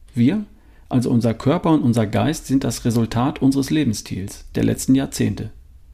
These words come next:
Genau das ist der unerhörte neue Beitrag der Epigenetik zur Medizin.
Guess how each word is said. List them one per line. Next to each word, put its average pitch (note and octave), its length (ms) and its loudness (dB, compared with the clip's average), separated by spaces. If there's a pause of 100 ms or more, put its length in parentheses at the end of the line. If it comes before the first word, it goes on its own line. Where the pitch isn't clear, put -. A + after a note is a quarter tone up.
(480)
Genau D#3+ 300 2
das E3 260 -2
ist C#3 200 -4
der - 140 0
unerhörte C#3+ 520 2
neue B2 260 2
Beitrag A#2+ 540 -2
der - 180 -2
Epigenetik B2 880 2 (120)
zur A#2 160 2
Medizin. A2+ 600 -2